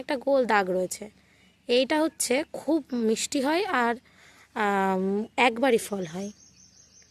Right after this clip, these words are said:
আর এইটা দেখুন, এটা হচ্ছে ভিয়েতনামি মালটা, যেটাতে দেখুন কোনো দাগ নেই। এটাতে দেখুন দাগ ছিল, এটাতে কিন্তু দাগ নেই। এটা হচ্ছে ভিয়েতনামি মালটা, যেটা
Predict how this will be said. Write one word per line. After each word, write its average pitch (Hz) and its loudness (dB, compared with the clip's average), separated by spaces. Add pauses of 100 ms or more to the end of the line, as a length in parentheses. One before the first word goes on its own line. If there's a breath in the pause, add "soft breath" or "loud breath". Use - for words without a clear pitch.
(280)
আর 208 -4 (160)
এইটা 254 0 (100)
দেখুন, 226 -4 (460)
এটা 220 -4
হচ্ছে - -4 (180)
ভিয়েতনামি 202 2
মালটা, 180 -8 (520 soft breath)
যেটাতে 214 -2
দেখুন 311 0 (100)
কোনো 320 0 (120)
দাগ 202 2 (120)
নেই। 190 -2
এটাতে 254 -4
দেখুন 285 -6
দাগ 240 0 (120)
ছিল, 269 -6 (540)
এটাতে 214 -8
কিন্তু 226 -8 (100)
দাগ 185 -4 (120)
নেই। 196 -14 (1040)
এটা 226 -4
হচ্ছে 269 0
ভিয়েতনামি 233 2
মালটা, 175 -8 (200)
যেটা 233 0